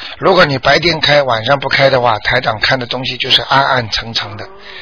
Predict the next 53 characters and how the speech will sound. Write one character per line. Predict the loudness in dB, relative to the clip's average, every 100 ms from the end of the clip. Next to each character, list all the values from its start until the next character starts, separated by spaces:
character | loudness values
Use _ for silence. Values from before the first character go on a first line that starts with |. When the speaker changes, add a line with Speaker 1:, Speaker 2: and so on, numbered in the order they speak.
| -18 -6
Speaker 1:
如 | 0
果 | 2
你 | 4
晚 | 6 6
上 | 4 4
也 | 2 -2
开， | -2 0
白 | 2 2
天 | 2 -2
也 | -2
开， | -4 -4 -4 -10 -4
它 | 0
整 | 0 0
个 | 0
都 | 2
是 | 2 4
亮 | 2 0
的。 | -8 -18
Speaker 2:
哦， | -20 -20 -18
是 | -18
吧？ | -10 -10 -4
Speaker 1:
明 | 0 2
白 | 2
不 | 2
明 | -4 0
白？ | 0 0
Speaker 2:
哦。 | -4 -10 2
Speaker 1:
我 | 2
看 | 4 4 4
的 | 4
时 | 0 2
候， | 0
看 | 2 2
图 | 2 -6
腾 | -6 -2
的 | -2
时 | -2
候， | -2 -4 -4
Speaker 2:
嗯。 | -12 -2
Speaker 1:
看 | 0 2
这 | 0
个 | -2
风 | -2 -4
水 | -6
的 | -2
时 | -2 -2
候， | -6 -12 -6
它 | 0 2
是 | 2
整 | 0 -2 2
体 | 2 0
的。 | -6 -14 -18 -20 -20
Speaker 2:
哦。 | -20